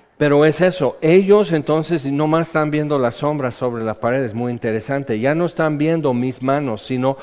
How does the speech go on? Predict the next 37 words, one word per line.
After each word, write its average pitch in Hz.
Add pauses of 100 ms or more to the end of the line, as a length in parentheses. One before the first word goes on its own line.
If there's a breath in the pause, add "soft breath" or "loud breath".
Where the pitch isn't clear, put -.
(180 loud breath)
un 135
pato, 131 (200 loud breath)
un 135
ganso, 127 (220 loud breath)
un 135
águila, 120
un 131
lobo. 123 (160 loud breath)
El, 113
el 127
perro 143
viene 135
correteando 127
al 127
lobo, 127
y 120
luego 127
el 123
lobo 123
corre 123
así, 123
el 120
perro 123
corre 113
así, 110
y 131
los 117
niños 120
as-, 110 (260 loud breath)
así 135
mirándolo. 135 (300 loud breath)
Y 127
es 143
muy 170
fácil 170
dejarnos 156
fascinar 131